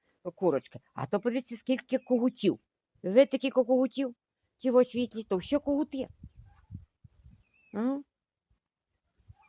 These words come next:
Так? Але курудзи вони їдять, видите? Видите? Кидається їм курудзи, ломиться, кидається і вони, то то. Все, і, і трава є, от, люцарка, все вони поїдають.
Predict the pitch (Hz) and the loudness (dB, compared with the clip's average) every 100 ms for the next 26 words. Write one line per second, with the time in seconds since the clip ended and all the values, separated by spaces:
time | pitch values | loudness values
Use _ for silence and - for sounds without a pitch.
0 | _ _ _ _ _ _ _ _ _ _ | _ _ _ _ _ _ _ _ _ _
1 | _ _ - 269 339 _ _ _ _ _ | _ _ -4 -4 -4 _ _ _ _ _
2 | _ _ _ _ _ _ _ _ _ - | _ _ _ _ _ _ _ _ _ -20
3 | _ _ - 165 - - _ _ _ _ | _ _ -10 -10 -12 -20 _ _ _ _
4 | _ _ _ - - - - - 160 165 | _ _ _ -20 -20 -20 -20 -8 -2 -2
5 | - 196 180 135 156 160 143 139 127 123 | -2 0 0 0 0 0 0 0 -2 -6
6 | 165 233 269 - 147 190 - _ _ _ | -2 0 0 -4 -4 -4 -6 _ _ _
7 | - - _ _ 170 - _ _ _ _ | -20 -20 _ _ -10 -10 _ _ _ _
8 | 151 147 156 160 - 151 151 160 175 156 | -6 -2 0 -2 -6 -8 -8 -4 -4 -2
9 | 113 101 143 117 117 131 - 143 123 123 | -4 -6 -6 -4 -6 -10 -12 -8 -8 -8
10 | 139 135 139 139 117 107 131 - 110 117 | -10 -10 -6 -6 -6 -10 -12 -10 -8 -8
11 | - _ _ - 131 127 123 - 127 120 | -12 _ _ -6 -4 -4 -8 -6 -4 0
12 | 143 170 170 160 117 117 123 - 156 170 | 0 0 -4 -4 -6 -6 -10 -6 -6 -6
13 | - 139 - 165 185 175 165 165 156 139 | -8 -8 -4 -2 -2 -6 -6 -4 -2 -2
14 | 98 - | -4 -4